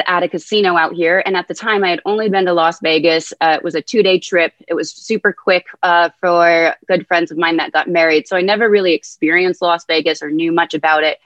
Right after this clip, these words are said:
um, or the shows for that matter. So I was like, "Okay, well," I tried looking things up online about it, and I, all these great reviews and everything, but I couldn't find any clips of the show, just a couple,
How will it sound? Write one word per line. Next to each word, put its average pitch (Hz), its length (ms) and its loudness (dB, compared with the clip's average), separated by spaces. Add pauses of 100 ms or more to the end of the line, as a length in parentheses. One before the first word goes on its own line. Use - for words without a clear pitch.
(380)
um, 175 280 2
or 185 180 2
the 175 80 2
shows 165 340 0
for 160 100 -6
that 165 180 0
matter. 151 420 -2 (680)
So 254 120 2
I - 20 2
was 226 100 -2
like, 233 120 0
"Okay, 226 340 -2
well," 190 420 0
I 196 80 -4
tried 220 220 -2
looking 202 300 -2
things 190 260 -4
up 175 160 0
online 208 480 -2
about 180 340 -2
it, 247 220 0
and 226 140 -4
I, 208 380 -2
all 202 140 0
these 214 200 0
great 214 220 0
reviews 208 360 0
and 220 60 -4
everything, 190 340 -2
but 180 80 -2
I 185 80 4
couldn't 240 360 -6
find 208 280 2
any 175 300 -2
clips - 360 -2
of 185 120 -4
the 180 80 0
show, 196 420 2
just - 240 -8
a 175 60 -2
couple, 180 580 -2